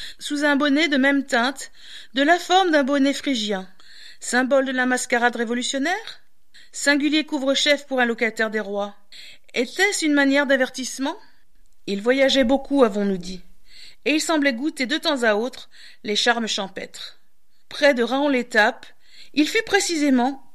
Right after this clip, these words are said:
parrain du lieu-dit vêtu de rouge. Aux Tuileries, il allait et venait partout, sans qu'on lui accordât plus d'attention qu'à un petit animal familier, sauf si son espiègle menu figure se faisait triste.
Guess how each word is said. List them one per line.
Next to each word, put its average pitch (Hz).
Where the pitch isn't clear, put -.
parrain 277
du 214
lieu-dit 233
vêtu 214
de 196
rouge. 185
Aux 247
Tuileries, 277
il 294
allait 349
et 330
venait 294
partout, 294
sans 370
qu'on 359
lui 311
accordât 302
plus 311
d'attention 294
qu'à 254
un 262
petit 285
animal 247
familier, 196
sauf -
si 269
son 220
espiègle 233
menu 247
figure 233
se -
faisait 196
triste. -